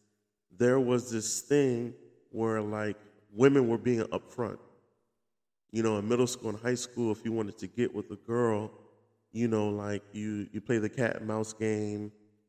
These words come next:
you know, uh, either he's the player, you know,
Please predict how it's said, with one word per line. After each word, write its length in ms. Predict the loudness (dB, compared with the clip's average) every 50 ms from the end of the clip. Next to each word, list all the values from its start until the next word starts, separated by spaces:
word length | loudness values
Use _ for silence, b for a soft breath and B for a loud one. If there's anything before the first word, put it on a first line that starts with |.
| _ _ _ -8
you 140 | -6 -4 -2
know, 640 | 0 0 -2 -2 -2 -4 -4 -4 -6 -6 -8 -12 -14 -20 _ _ _ _ -10
uh, 640 | -8 -8 -8 -8 -10 -12 -12 -14 -14 -16 -18 -18 -20 -20 -20 _ _ -8
either 400 | -6 -6 -4 -2 -2 -2 -2 -4 -4
he's 200 | -6 -6 -4 -4
the 80 | -6
player, 540 | -4 -2 0 0 2 0 0 -2 -4 -6 -8 -12 -20 _ _ _ _ _ _ _ _ _ _ _ -8
you 120 | -6 -4
know, 220 | -2 -2 -2 -2